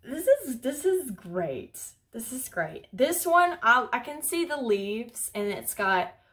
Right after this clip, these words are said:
borders, irregular borders, and it looks as though they're pink. So let's see what this one is. Okay.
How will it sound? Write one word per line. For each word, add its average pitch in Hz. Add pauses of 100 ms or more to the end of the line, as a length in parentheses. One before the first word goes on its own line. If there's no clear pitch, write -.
(160)
borders, 233
irregular 202
borders, 202
and 196 (360)
it 226
looks 262
as 370
though 269
they're 226
pink. - (460)
So 240
let's 277
see 294
what 311
this 302
one 196
is. 170 (3500)
Okay. -